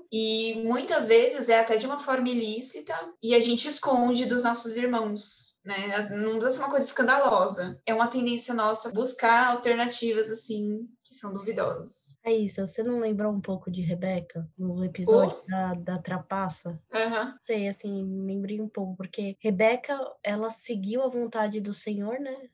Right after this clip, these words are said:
Speaker 2: de Jacó, mas ela deu o jeitinho dela. Você que tratou desse episódio, eu fiquei pensando.
Speaker 1: Exatamente. O pensamento de, "Ah, mas se é da vontade de Deus que tal coisa aconteça, não importa o meio que eu vou arranjar pra chegar lá, o importante é que isso vai acontecer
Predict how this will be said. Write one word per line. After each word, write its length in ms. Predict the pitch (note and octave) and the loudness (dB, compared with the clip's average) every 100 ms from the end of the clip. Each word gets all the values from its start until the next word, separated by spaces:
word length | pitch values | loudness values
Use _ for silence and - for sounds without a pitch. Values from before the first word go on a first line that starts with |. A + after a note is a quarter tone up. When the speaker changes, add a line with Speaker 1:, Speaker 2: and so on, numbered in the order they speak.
| _ | _
Speaker 2:
de 280 | G#3 G#3 G#3+ | -14 -10 -8
Jacó, 540 | G#3+ G3+ - G#3 A#3 C#4 | -6 -6 -6 -8 -6 -8
mas 240 | C4+ A3+ | -6 -4
ela 160 | A3+ A3 | 0 0
deu 220 | G#3 G#3+ | 0 -2
o 60 | A3 | 0
jeitinho 540 | A#3+ A3+ - A#3+ A3 | -2 -2 -6 -6 -6
dela. 280 | G#3 G3 B3 | -4 -6 -8
Você 180 | - A3 | -8 -6
que 80 | G#3+ | -6
tratou 320 | A3 A3 A3 | -6 -6 -4
desse 260 | G#3 G#3 A3 | -6 -6 -8
episódio, 560 | G#3 G#3 F#3+ G3 A3 A3 | -8 -6 -6 -8 -8 -10
eu 60 | |
fiquei 240 | G#3+ - A3 | -10 -10 -8
pensando. 580 | A#3 B3+ - G#3+ G3+ G3 | -6 -8 -8 -6 -6 -8
Speaker 1:
Exatamente. 840 | G#3 G3 G#3+ A3 G3 G3+ - - _ - | -8 -8 -6 -6 -6 -8 -10 -12 _ -10
O 80 | G3+ | -2
pensamento 500 | A#3+ A#3+ A3+ G#3+ - | 0 2 0 -2 -4
de, 160 | G#3 - | -4 4
"Ah, 140 | C4+ | 4
mas 180 | G#3 G#3 | 4 0
se 140 | - C4+ | 4 4
é 80 | |
da 80 | F#4+ | 6
vontade 300 | E4 C4+ A3+ | 2 2 0
de 80 | - | 4
Deus 200 | G#3 G#3 | 4 4
que 140 | - A3 | 0 -8
tal 340 | - C4 D#4+ | 0 0 4
coisa 300 | C4 A3 G#3 | 6 8 6
aconteça, 760 | G#3+ G3+ G3+ C#4 C4 - G3 - | 0 -4 -2 0 0 -2 -6 -4
não 140 | A#3+ D4 | -2 0
importa 520 | A4 - C4 C#4 D4+ | 2 4 4 4 0
o 100 | B3+ | 2
meio 420 | A3+ A#3 D4+ F#4 | 4 4 2 -2
que 80 | F4+ | -2
eu 80 | D4+ | 0
vou 120 | C4 | 4
arranjar 840 | C4 C4+ C4 C4 B3 F#3+ F#3 G#3+ - - | 4 4 2 4 6 6 6 2 -4 -2
pra 200 | A#3+ B3 | 2 4
chegar 520 | - D4 B3 B3 C#4 | 6 6 6 6 6
lá, 280 | F#4 A3 G3 | 4 4 4
o 80 | G#3 | 2
importante 480 | B3 B3 G#3+ A#3+ F4+ | 2 4 2 0 -4
é 40 | |
que 180 | - A#4 | -6 -4
isso 260 | - A4 | 2 4
vai 200 | G#3 F3+ | 4 2
acontecer 880 | - D#4 G#4 A#4+ - A3+ G#3 G3 C5 | 0 -4 0 0 4 4 4 2 0